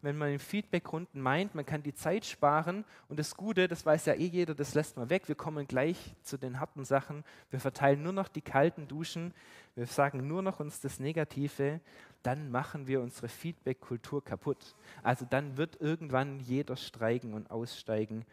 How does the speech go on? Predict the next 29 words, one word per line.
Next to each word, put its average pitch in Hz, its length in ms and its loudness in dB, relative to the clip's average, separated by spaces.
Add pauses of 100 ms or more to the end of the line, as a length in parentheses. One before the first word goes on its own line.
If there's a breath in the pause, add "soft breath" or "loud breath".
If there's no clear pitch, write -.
(160 soft breath)
weil 107 220 -2
er - 80 -4
einfach 101 560 -8 (300)
frustriert - 480 -10
ist. - 340 -18 (1500 loud breath)
Das - 240 0
dritte 196 320 4
W 185 260 6 (520 loud breath)
im 139 200 -4
W 143 160 4
W 139 140 -2
W-Feedback-Prinzip, 143 1120 -2
beim 120 160 -2
Feedback - 460 0
geben, 139 420 0 (300 loud breath)
das - 200 -6
ist - 220 -6
der 110 320 4 (260)
Wunsch. 110 800 -2 (1500 loud breath)
Feedback, 185 600 -2
Kritik, 180 460 0
Ermahnung, 147 560 2
es - 180 -6
sollte 131 260 4
immer 135 280 -4
konstruktiv - 920 -6
und 113 200 -10
zielorientiert 117 960 -4
sein. 123 460 -2